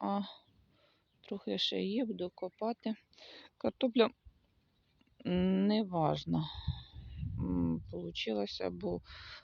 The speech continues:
засуха була, було сухо, то така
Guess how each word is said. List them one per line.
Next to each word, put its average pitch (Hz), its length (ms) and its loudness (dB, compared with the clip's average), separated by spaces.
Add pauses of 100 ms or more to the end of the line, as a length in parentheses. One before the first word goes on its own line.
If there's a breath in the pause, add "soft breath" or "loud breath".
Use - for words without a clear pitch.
(420 loud breath)
засуха 208 760 4
була, 185 340 4
було 180 280 0
сухо, - 560 -4
то - 160 -2
така - 460 -4